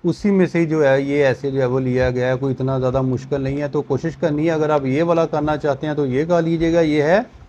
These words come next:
outstanding के लिए, ठीक है। और वो वाला जो है, जो बच्चे चाहते हैं कि हम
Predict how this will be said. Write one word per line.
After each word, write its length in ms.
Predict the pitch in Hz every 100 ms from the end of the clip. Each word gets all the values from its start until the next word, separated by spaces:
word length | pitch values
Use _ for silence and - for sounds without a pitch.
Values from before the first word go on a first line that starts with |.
| _ _ _ - _ - - -
outstanding 680 | 147 156 - 190 180 190
के 100 | 190
लिए, 320 | 185 185 170 135 - - - _ - _ _ - _ _ _ _ _
ठीक 180 | 160 160
है। 260 | 175 160 -
और 280 | 151 147 147
वो 280 | 139 139 165
वाला 280 | 151 139 139
जो 120 | 139
है, 420 | 127 127 131 123
जो 180 | 127 139
बच्चे 360 | 135 123 139 123
चाहते 340 | 131 120 139
हैं 140 | 139
कि 80 | 131
हम 500 | 127 131 127 127 120